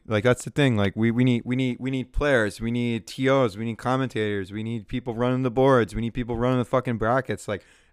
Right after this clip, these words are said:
everybody, you know, I, I wish everybody that was part of it got paid a million dollars. It'd be great, you know, but we don't. And everybody likes it. And if it wasn't for everybody doing their part, eh, sh-, none of this shit would exist. So shout outs to everybody that's on staff anywhere for any fucking tournament, man.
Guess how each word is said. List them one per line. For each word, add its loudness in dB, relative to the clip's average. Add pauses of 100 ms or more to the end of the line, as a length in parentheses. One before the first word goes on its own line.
everybody, 0 (400)
you -6
know, -4
I, 6
I 6
wish 6
everybody 8
that 6
was 2
part 6
of 4
it 2
got 4
paid 8
a 4
million 0
dollars. 4
It'd 0
be -2
great, -2
you 0
know, 0 (180)
but 6
we 10
don't. 10
And 6
everybody 6
likes 2
it. 4
And 0
if -4
it 0
wasn't -4
for -6
everybody 2
doing 4
their 4
part, 4 (360)
eh, 0
sh-, -4
none 6
of 6
this 6
shit 4
would 2
exist. -4
So 2
shout 6
outs 0
to 4
everybody 6
that's 4
on 0
staff 0
anywhere 2
for -2
any -2
fucking -4
tournament, -8
man. -12